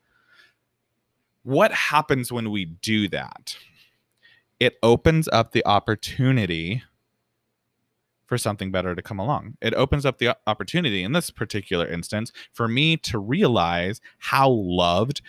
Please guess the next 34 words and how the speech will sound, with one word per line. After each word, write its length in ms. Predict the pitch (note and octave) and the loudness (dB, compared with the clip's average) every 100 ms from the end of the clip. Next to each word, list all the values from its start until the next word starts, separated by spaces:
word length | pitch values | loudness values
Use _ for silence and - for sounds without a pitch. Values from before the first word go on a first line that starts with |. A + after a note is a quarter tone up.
| - | -8
and 100 | C#3+ | -2
appreciated 800 | C#3 - - F#2+ - E2+ F2 G2 - | -2 0 0 0 0 0 0 -2 -4
and 160 | A2 G#2+ | -4 0
wanted 380 | F2 E2 A2 - | 0 0 -2 -2
I 80 | A2+ | -4
truly 440 | A2+ F#2 F2 F#2+ | -4 -4 -4 -2
am. 340 | - F3+ E2 E2+ _ _ _ _ _ _ | 0 0 0 -6 _ _ _ _ _ _
Because, 260 | - A#2+ A2+ | -2 0 4
y'all, 240 | D3+ F2 - - - | 4 4 -2 -10 0
I 140 | A2 | 2
am 360 | C#3 D#3+ C3 E2+ | 4 4 4 2
really 300 | F#2 F#2 A2+ | 0 4 2
loved 480 | F#2+ D#2+ F2+ C#3 - _ - | 2 0 -2 -4 -12 _ -6
and 200 | G2 E2+ | -4 -2
really 220 | F2+ A2+ | 0 2
wanted 480 | G#2 F2 E2 A2 - - | 2 0 0 0 -2 -2
and 160 | C3 G#2+ D#2+ | -2 -2 0
really 260 | E2 F2 | 0 0
appreciated 720 | G2+ - G3 - E2+ D#2 E2 - _ _ _ _ _ _ | 0 2 2 2 0 0 -6 -10 _ _ _ _ _ _
in 220 | B2+ C3 - - | 0 0 0 2
a 220 | B2 B2 - _ - | 2 2 -2 _ -2
abundance 920 | C3+ G#2+ G2+ - D#3 D#3+ C#3 A#2+ - | -2 -2 -14 -4 0 4 4 2 0
of 180 | B2 A#2 | 0 2
areas 540 | A#2+ A2 F#2 D2+ - | 2 2 0 -2 -2
like 240 | G#2+ G#2 - | 0 0 0
no 240 | A#2 A#2+ | 0 2
other. 280 | A2 G#2+ F#2+ | 2 2 2
Like, 180 | F2 - | 0 -2
holy 420 | - D#3 C3 B2+ | 0 0 0 -4
crap, 600 | - - A#2+ A2 G#2+ - - | -6 -6 0 2 2 -2 -4
I 120 | G2+ | -2
have 100 | G2 | -2
amazing 540 | G2 G#2 B2 B2+ A#2+ | -4 -2 -2 -4 -8
friends. 640 | - G2+ E2 E2+ G2+ B2 | -6 -2 -2 -4 -8 -10